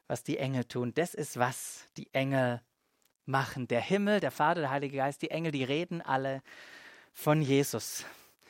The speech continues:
Aber nicht nur im Himmel steht Jesus im Zentrum.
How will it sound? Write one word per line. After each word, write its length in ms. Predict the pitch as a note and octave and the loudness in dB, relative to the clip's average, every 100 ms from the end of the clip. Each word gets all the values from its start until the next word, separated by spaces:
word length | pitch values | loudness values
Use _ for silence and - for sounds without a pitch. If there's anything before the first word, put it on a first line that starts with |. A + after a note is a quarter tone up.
| - - - | -20 -10 2
Aber 200 | D3 F3+ | 4 6
nicht 180 | A3+ | 4
nur 100 | A#3+ | 6
im 120 | A3 F3 | 6 8
Himmel 320 | A3 D4+ G#3+ | 8 10 8
steht 560 | - - D#3+ E3+ - - | 4 4 4 4 0 4
Jesus 400 | E3+ F3+ F#3 F3+ | 6 6 2 0
im 160 | D3+ | -2
Zentrum. 540 | - D3 D3 D#3 F3+ | 2 2 2 2 2